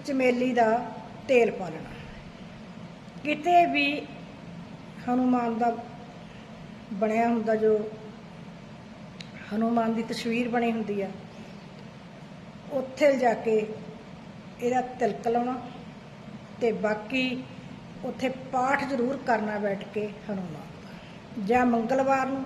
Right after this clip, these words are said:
ਜਾਂ ਸ਼ਨੀਵਾਰ ਨੂੰ। ਜਿਹੜੇ ਲੋਕ ਇਸ ਚੀਜ਼ ਨੂੰ ਮੰਨਦੇ ਨੇ, ਉਹ ਲਾਹਾ ਲੈ ਸਕਦੇ ਨੇ।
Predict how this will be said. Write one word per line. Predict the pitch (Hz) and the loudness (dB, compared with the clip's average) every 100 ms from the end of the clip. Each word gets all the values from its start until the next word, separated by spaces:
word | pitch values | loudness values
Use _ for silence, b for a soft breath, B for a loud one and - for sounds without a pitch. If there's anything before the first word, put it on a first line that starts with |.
| 233 | -2
ਜਾਂ | 247 247 | 0 0
ਸ਼ਨੀਵਾਰ | 247 220 185 165 | 0 -2 -2 -8
ਨੂੰ। | 151 - - - - - - 185 | -12 -14 -16 -16 -16 -14 -10 0
ਜਿਹੜੇ | 226 262 320 | 6 10 10
ਲੋਕ | 302 269 262 | 10 6 4
ਇਸ | 262 | 2
ਚੀਜ਼ | - 262 247 | 0 -4 0
ਨੂੰ | 254 | 2
ਮੰਨਦੇ | 233 214 208 233 | 2 2 2 4
ਨੇ, | 233 226 240 | 2 0 0
ਉਹ | |
ਲਾਹਾ | 240 208 196 202 | 2 2 0 0
ਲੈ | 185 | -2
ਸਕਦੇ | 175 202 214 214 | -4 -6 -4 -2
ਨੇ। | 220 | -2